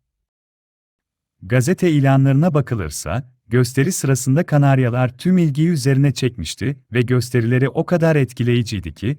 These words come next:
kraliyet ailesi bile Mayıs bin sekiz yüz yirmi ikide Lahey Fuarı sırasında Maku'nun çadırında sergilediği kanarya gösterilerine hayran kalmıştı.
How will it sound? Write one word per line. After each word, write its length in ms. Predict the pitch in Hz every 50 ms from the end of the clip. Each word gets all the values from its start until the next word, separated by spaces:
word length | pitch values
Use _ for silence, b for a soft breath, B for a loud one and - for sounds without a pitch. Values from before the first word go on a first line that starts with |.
| _ _ -
kraliyet 580 | - 127 127 135 131 131 127 139 170 190 -
ailesi 500 | 170 151 147 139 131 135 131 - 165 127
bile 160 | 135 131 139
Mayıs 380 | 139 135 127 143 180 170 - -
bin 100 | 165 170
sekiz 420 | 151 - - 127 - 185 185 156
yüz 180 | 180 175 151 135
yirmi 220 | 147 139 135 135
ikide 400 | 131 123 - - 196 160 170 160
Lahey 300 | 151 143 135 135 156 185
Fuarı 380 | 180 - - 165 156 156 160 175
sırasında 560 | 165 - - 127 127 120 - 131 127 139 135
Maku'nun 420 | 135 135 135 - - 156 165 185 180
çadırında 520 | - - 143 120 131 120 127 127 123 139
sergilediği 640 | 131 - - 127 127 120 120 127 131 131 120 170 190
kanarya 440 | - - 151 143 143 147 143 147 156
gösterilerine 760 | 143 131 135 131 - - 135 131 127 131 135 131 131 139 135
hayran 440 | 120 110 120 117 123 131 135 131 117
kalmıştı. 600 | - 95 80 73 71 73 71 - - 76 69 -